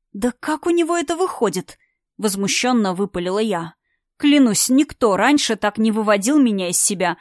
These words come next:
как этот невозможный тип". От раздражения я прошла вперед и с размаху пнула соседнее дерево.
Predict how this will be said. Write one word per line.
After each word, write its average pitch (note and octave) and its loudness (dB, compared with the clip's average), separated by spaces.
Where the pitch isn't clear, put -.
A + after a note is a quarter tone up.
как - 0
этот A#3+ 0
невозможный G#3 0
тип". - -10
От A#3+ -4
раздражения A#3 2
я B3 0
прошла B3 -2
вперед A3 -8
и F4+ -2
с - 2
размаху G#3+ 0
пнула A#3+ 0
соседнее F#3 -2
дерево. D#3+ -4